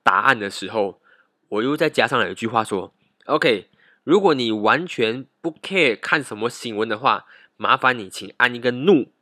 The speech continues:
但是我没有想到的是，真的还有人去按那个怒。但后来我仔细去想了一下，其实这完全也无所谓，你知道吗？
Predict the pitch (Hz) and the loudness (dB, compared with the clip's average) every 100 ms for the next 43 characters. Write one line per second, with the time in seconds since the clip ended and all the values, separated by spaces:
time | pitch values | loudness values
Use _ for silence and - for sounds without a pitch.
0 | _ _ _ _ _ _ _ _ _ _ | _ _ _ _ _ _ _ _ _ _
1 | _ - 151 185 117 131 143 - 117 117 | _ -6 -4 -2 -2 0 -2 -2 -2 0
2 | 101 113 - _ _ _ - 127 110 107 | 0 -6 -10 _ _ _ -6 0 0 0
3 | 98 _ _ - - 113 131 95 90 92 | -4 _ _ -14 -6 -4 -4 -6 -8 -10
4 | - 110 104 104 101 110 90 _ _ _ | -4 -2 -2 -8 -8 -8 -8 _ _ _
5 | _ _ _ _ _ _ _ _ _ _ | _ _ _ _ _ _ _ _ _ _
6 | _ _ _ - 196 _ _ - 220 196 | _ _ _ -16 -16 _ _ -6 0 4
7 | 156 127 107 - _ - 110 - - 101 | 4 2 0 -4 _ -16 -14 -12 -10 -6
8 | - 85 90 104 110 - _ - 180 190 | -6 -6 -6 -4 -4 -6 _ -10 -8 -6
9 | 202 226 131 117 147 139 131 120 92 101 | 2 2 4 2 0 -4 -2 -2 -4 -4
10 | 117 151 - 101 104 113 85 85 87 95 | -8 -8 -10 -6 -2 -2 -4 -12 -8 -6
11 | 90 | -8